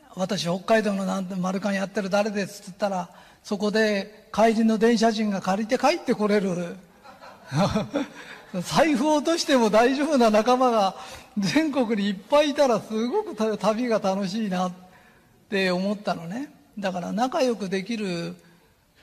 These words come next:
仲間を作りたいって。それで、助け合うこと。あの、俺、中学校の時ね、あの、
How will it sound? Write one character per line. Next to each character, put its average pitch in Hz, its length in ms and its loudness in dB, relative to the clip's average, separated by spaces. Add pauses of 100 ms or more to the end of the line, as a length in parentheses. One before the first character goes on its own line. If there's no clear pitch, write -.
(380)
仲 190 320 0
間 294 160 2
を 240 100 2
作 - 260 -8
り 156 120 -8
た 156 160 -4
い 143 60 -6
っ 135 40 -14 (260)
て。 233 140 -16 (1120)
そ 196 140 -6
れ 185 80 -4
で、 180 640 -6
助 180 320 -4
け 302 80 0
合 294 120 4
う 220 60 -4
こ 165 120 -12
と。 151 240 -14 (2000)
あ 196 140 -8
の、 185 200 -8
俺、 196 600 -8
中 269 160 -10
学 320 120 -8
校 214 100 -8
の 170 40 -8
時 156 180 -12
ね、 147 400 -14 (880)
あ 143 60 -18
の、 254 140 -14